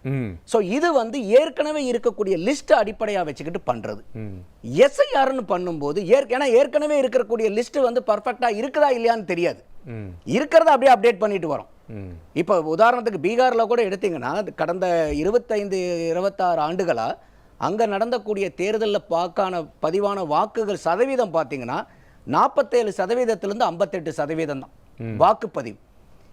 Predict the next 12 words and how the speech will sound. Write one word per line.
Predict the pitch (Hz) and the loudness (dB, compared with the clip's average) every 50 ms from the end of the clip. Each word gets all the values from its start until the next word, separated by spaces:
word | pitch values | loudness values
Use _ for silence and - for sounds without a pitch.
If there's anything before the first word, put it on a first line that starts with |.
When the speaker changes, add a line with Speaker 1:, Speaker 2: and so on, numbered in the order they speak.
| - | -2
Speaker 2:
இன்னைக்கு | - 180 254 277 262 247 | 0 0 2 2 2 2
நீங்க | 240 226 196 | 2 0 0
தமிழ்நாட்டுல | - - 170 208 262 302 311 302 311 302 285 247 262 233 214 208 | 0 0 -2 -2 -2 -2 0 4 4 4 2 2 0 -2 -2 -2
எடுத்துக்கிட்டீங்கனாலும் | 208 190 214 196 196 180 185 180 175 180 226 254 208 165 | -2 -4 -4 -6 -4 -6 -6 -4 -2 -2 -2 0 2 4
வாக்குப்பதிவு | 175 226 262 254 277 214 208 214 196 196 190 190 | 4 4 2 0 -4 -2 -2 0 0 0 0 0
வந்து | 175 170 170 208 240 254 | 0 -2 -2 -2 -4 -4
இம்-, | 196 160 147 135 139 135 - - - - - - - | -4 -4 -4 -4 -6 -6 -8 -12 -18 -20 -20 -14 -4
எழுபது, | - 143 214 254 294 311 269 208 175 135 - - | 2 6 6 6 6 6 4 2 2 -2 -6 -6
ரொம்ப | 131 151 180 220 240 262 302 311 226 - | -2 -2 -2 -2 0 4 6 6 6 6
டாப் | 233 220 247 226 214 | 4 2 2 2 2
கியரை | 254 247 | 0 0
போட்டு | 240 185 214 254 240 | 0 0 0 0 0